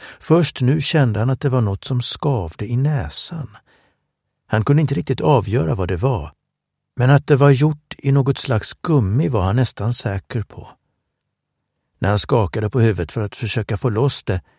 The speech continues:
insåg han att gummikänslan också gjorde sig påmind längs med båda kinderna och bakom öronen. Han försökte se så långt ner mot näsan som det bara gick,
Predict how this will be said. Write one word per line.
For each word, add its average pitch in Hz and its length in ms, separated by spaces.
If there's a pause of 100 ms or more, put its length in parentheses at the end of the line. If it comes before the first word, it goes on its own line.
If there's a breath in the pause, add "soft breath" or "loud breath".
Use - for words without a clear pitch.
(120)
insåg 131 420
han 117 80
att 117 160
gummikänslan 135 920
också 120 320
gjorde 123 180
sig - 140
påmind 101 560 (280)
längs 107 360
med 113 120
båda 101 320
kinderna 117 540
och 90 80
bakom 98 340
öronen. 110 580 (1500)
Han 127 140
försökte 123 360
se 160 300
så 147 160
långt 127 380
ner 98 160
mot 113 160
näsan 120 680
som 92 200
det 80 80
bara 98 260
gick, 87 480